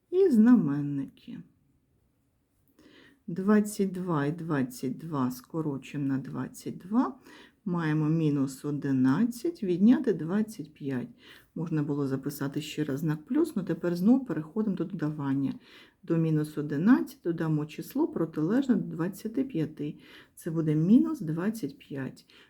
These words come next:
Сума двох від'ємних чисел буде число від'ємне, знайдемо модуль суми. Одинадцять додаємо двадцять п'ять, буде тридцять шість. Отримали мінус тридцять шість. Записуємо відповідь.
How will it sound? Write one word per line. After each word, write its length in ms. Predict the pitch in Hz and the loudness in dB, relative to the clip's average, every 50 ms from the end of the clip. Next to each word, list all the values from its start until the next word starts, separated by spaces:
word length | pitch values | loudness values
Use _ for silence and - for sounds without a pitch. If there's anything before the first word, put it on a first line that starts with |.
| _ | _
Сума 380 | _ - - 226 208 180 165 160 | _ -6 -2 0 0 2 0 0
двох 360 | 156 160 160 156 156 156 - | 0 0 0 0 0 0 -2
від'ємних 480 | 156 151 156 156 147 143 147 147 156 - | -2 -2 0 0 0 0 -2 -4 -6 -8
чисел 320 | - - 160 156 - 156 | -8 -8 -6 -4 -4 -4
буде 220 | 151 156 156 160 - | -2 -2 -2 -4 -6
число 360 | - - 165 - - 160 151 | -10 -12 -14 -10 -6 -4 -4
від'ємне, 500 | 156 160 196 233 285 330 349 330 320 254 | -2 -2 0 0 0 0 0 0 0 0
знайдемо 420 | 175 165 175 208 208 202 185 156 | 0 2 2 2 2 2 2 0
модуль 260 | 147 160 160 160 151 | 0 0 0 0 -2
суми. 440 | 151 - - - 151 147 143 143 143 - - - - - - _ _ - | -2 -4 -10 -10 -8 -8 -6 -8 -8 -10 -14 -20 -20 -20 -20 _ _ -4
Одинадцять 580 | 180 170 180 170 165 151 139 143 - - 151 | -2 0 2 2 2 0 0 -2 -4 -6 -6
додаємо 320 | 160 147 151 151 151 147 147 | -2 0 0 2 0 0 -2
двадцять 500 | 147 147 147 139 135 - - 160 - - | -4 -4 -4 -4 -4 -6 -10 -14 -6 -4
п'ять, 260 | 254 262 359 359 254 | -2 0 0 0 2
буде 160 | 170 143 143 | 2 0 0
тридцять 480 | - - 190 247 254 - - - - - | 0 -2 -2 -2 -2 -4 -8 -14 -14 -14
шість. 480 | - - - - 160 156 - - - - | -16 -14 -12 -12 -12 -12 -14 -16 -14 -12
Отримали 560 | 165 156 156 185 208 233 285 311 311 349 359 - - - - - _ _ _ | -12 -10 -2 2 6 6 6 6 4 0 -2 -4 -10 -20 -20 -20 _ _ _
мінус 480 | 175 165 160 165 196 220 247 269 254 - | -2 -2 0 4 6 6 6 6 4 0
тридцять 480 | - 165 170 180 190 - - - - | -4 -6 -4 -4 -6 -8 -10 -12 -12
шість. 400 | - - - - 160 156 156 196 | -12 -14 -12 -8 -6 -6 -6 -4
Записуємо 680 | 202 220 240 226 349 339 339 - - 175 156 151 147 147 | -4 -4 -2 -2 -2 -4 -4 -6 -6 -4 -2 -2 -2 -2
відповідь. 720 | 156 156 156 156 - - - 151 147 - - - - _ | -2 -4 -4 -4 -8 -12 -12 -10 -10 -10 -12 -14 -18 _